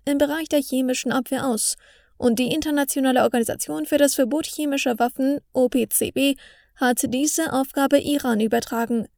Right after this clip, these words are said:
Im Bereich der Biologie mussten wir die Infrastruktur stärken und dank der Bemühungen dieser Regierung erhielten wir mobile Labore der Stufe drei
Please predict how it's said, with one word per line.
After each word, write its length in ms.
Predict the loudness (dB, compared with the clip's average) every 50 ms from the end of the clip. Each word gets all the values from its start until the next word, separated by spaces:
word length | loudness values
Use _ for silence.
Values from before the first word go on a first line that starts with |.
| _ _ _ _ _ _ _ _ 0
Im 120 | 2 6
Bereich 280 | 6 6 6 6 4 6
der 120 | 4 4
Biologie 520 | 6 6 4 4 4 2 2 -2 -2 -2
mussten 600 | -2 0 0 0 0 0 -4 -4 -4 -4 -2 0
wir 160 | 4 2 4 4
die 200 | 2 0 0 -2
Infrastruktur 680 | -2 -4 -2 -2 -2 -2 0 -2 -4 -2 0 0 0
stärken 500 | 0 -2 -4 -6 -6 -2 -2 -2 -2 -2 -6 -10 -20 -20 _ _ 0
und 240 | 2 2 4 4
dank 200 | 2 2 2 2
der 120 | 4 4 6
Bemühungen 500 | 6 6 2 4 2 2 2 2 0 0
dieser 360 | 0 0 -2 0 2 2 2
Regierung 480 | 2 0 0 0 0 2 2 0 0 -2 -2 -4
erhielten 380 | -2 -2 -2 -2 -2 -2 0
wir 160 | 2 4 4
mobile 480 | 4 2 0 -2 -2 -2 0 2 2 2
Labore 460 | 2 2 0 2 2 0 2 0 0
der 180 | -2 -2 -4 -4
Stufe 340 | -4 -4 -4 -4 0 -2 -2
drei 400 | -2 0 0 2 2 2 0